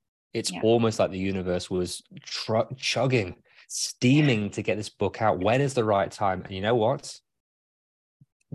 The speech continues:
Speaker 1: Maybe this is a way to wrap, wrap your podcast episode in, in a beautiful bow.
Speaker 2: Mm.
Speaker 1: When is the right time? Hey, everyone listening, never. There's never the right time. So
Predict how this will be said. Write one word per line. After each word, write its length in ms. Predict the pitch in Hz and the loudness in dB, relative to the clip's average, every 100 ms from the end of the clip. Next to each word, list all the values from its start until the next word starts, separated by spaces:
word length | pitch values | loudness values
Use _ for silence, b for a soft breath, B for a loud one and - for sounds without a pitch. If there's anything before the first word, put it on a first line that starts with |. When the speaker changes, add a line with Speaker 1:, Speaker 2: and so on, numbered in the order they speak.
| 110 | -12
Speaker 1:
Maybe 340 | 117 110 131 | -2 2 2
this 120 | 127 127 | 2 0
is 100 | 127 | 2
a 60 | |
way 80 | 117 | 2
to 80 | 107 | 4
wrap, 260 | 101 - - - - | 2 0 -8 -16 -16
wrap 400 | 175 135 107 - | -14 -2 -2 0
your 100 | 104 | -2
podcast 420 | 95 - 90 95 - | -2 -6 -6 -4 -6
episode 240 | - 92 | -6 -4
in, 100 | 90 | -4
in 100 | 90 | -6
a 60 | 90 | -8
beautiful 400 | 98 95 - - | -4 -4 -4 -6
bow. 220 | 87 78 - _ _ _ _ _ _ - | -4 -4 -8 _ _ _ _ _ _ -12
Speaker 2:
Mm. 160 | 185 143 | -4 0
Speaker 1:
When 180 | 110 | 2
is 140 | 151 139 | 2 0
the 100 | 135 | 2
right 200 | 120 98 | 2 0
time? 360 | - 107 87 82 _ _ _ _ _ _ _ | -2 -6 -6 -10 _ _ _ _ _ _ _
Hey, 180 | - 113 | -4 -2
everyone 240 | - 107 107 | -2 -2 -2
listening, 320 | 110 98 85 - _ _ _ _ _ _ - | -2 -6 -6 -12 _ _ _ _ _ _ -6
never. 680 | - - - - - - - - _ _ | 2 4 4 4 4 2 0 -6 _ _
There's 180 | - 127 | 2 4
never 240 | 147 156 | 6 6
the 100 | 151 | 6
right 220 | 135 123 110 | 6 6 4
time. 360 | 123 104 90 b b b b _ - | 2 2 0 b b b b _ -12
So 480 | - - 131 117 | -8 2 4 6